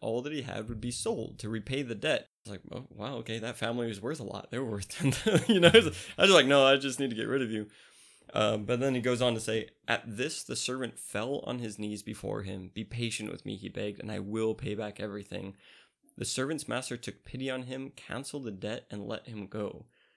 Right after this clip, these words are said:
It's like, "Whoa, look at that grace, mercy, forgiveness, everything there." Again, this is somebody who's been forgiven, should understand what forgiveness looks like. But then we, the story picks up and says, "But when that servant went out,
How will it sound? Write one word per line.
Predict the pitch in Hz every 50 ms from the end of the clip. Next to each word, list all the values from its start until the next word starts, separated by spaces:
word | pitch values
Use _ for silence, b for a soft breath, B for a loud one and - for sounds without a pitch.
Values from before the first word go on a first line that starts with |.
| b b b b b
It's | _ -
like, | - 101 -
"Whoa, | - 107 123 139 139 135 131 123
look | 123 120 117 117 123 139 135 -
at | 120 107 -
that | 113 113 117 120 - -
grace, | 101 107 110 107 107 104 - -
mercy, | 110 113 110 107 - 117 110
forgiveness, | 107 - 117 104 95 107 110 104 104 110 107 107 -
everything | 113 110 113 110 110 107 107
there." | 110 110 110
Again, | 104 101 107 107 104 104
this | 113 113 -
is | 131 120 -
somebody | - 123 117 113 107 107 107
who's | 98 104 104 95 95
been | 95 - 113 117 123 123
forgiven, | 113 - - 107 104 101 110 117 101 107 101 101 101
should | 98 - - 101 - -
understand | - 117 120 113 107 98 - - 110 107 107 104
what | 101 - -
forgiveness | - 107 101 104 107 104 104 95 98 - -
looks | 156 147 - - -
like. | 117 110 107 98 - _ _ _ _ _ -
But | - - 117 -
then | 127 117
we, | 113 110 104 95 - - - - - -
the | - 101
story | - - 120 117 110 110
picks | - 120 107 - -
up | 120 120 -
and | 113 104
says, | 98 104 104 101 - b b b b b b b b b b b _ _ _ _ -
"But | - 110 -
when | - 117 123 117 107 107 110
that | 113 117 139 - - -
servant | - 151 160 147 127 117 - - 110
went | 113 120 117 - -
out, | 127 127 113 113 - -